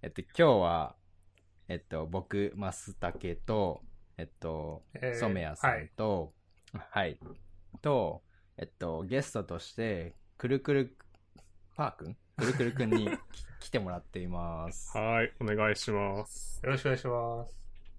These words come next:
Speaker 1: イエーイ。
Speaker 3: お願いします。
Speaker 1: で、まあ、彼が誰なのか、おいおい話すとして、えっと、前回第一回だったんですけど、結構再生されたんですよね。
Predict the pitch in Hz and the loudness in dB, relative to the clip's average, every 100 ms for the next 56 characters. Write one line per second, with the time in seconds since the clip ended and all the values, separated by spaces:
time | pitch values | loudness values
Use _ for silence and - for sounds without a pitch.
0 | - - 95 101 98 95 95 - - - | -12 -6 0 0 0 0 -2 -4 -8 -10
1 | - - - - - - - - - - | -10 -12 -14 -16 -18 -16 -16 -18 -20 -20
2 | - - - - 120 139 104 - - 165 | -20 -14 -14 -8 0 2 2 0 0 6
3 | 170 110 98 87 - - - - - 113 | 6 6 2 -2 -8 -18 -20 -20 -8 2
4 | 123 127 113 87 92 80 78 80 - - | 4 4 2 -2 -2 -4 -2 -2 -2 0
5 | 110 107 107 101 107 98 - - 73 - | 0 0 -2 -2 -4 -4 -8 -10 -12 -10
6 | 82 78 - - - - - - - - | -8 -8 -10 -16 -20 -20 -20 -20 -20 -20
7 | - - _ - - - - - 76 78 | -20 -20 _ -18 -14 -14 -12 -8 -6 -6
8 | 76 73 67 - _ - - - 156 233 | -6 -6 -8 -12 _ -20 -18 0 4 4
9 | - 117 98 87 - - 147 139 101 - | 4 4 4 0 -4 0 4 4 2 2
10 | 113 95 - 87 87 - 85 80 - 196 | 2 2 -2 -6 -6 -6 -6 -4 -2 -2
11 | - 107 95 104 101 98 95 95 92 85 | 0 -2 -2 -2 -4 -4 -4 -4 -4 -8
12 | - 67 82 127 | -8 -8 -6 -6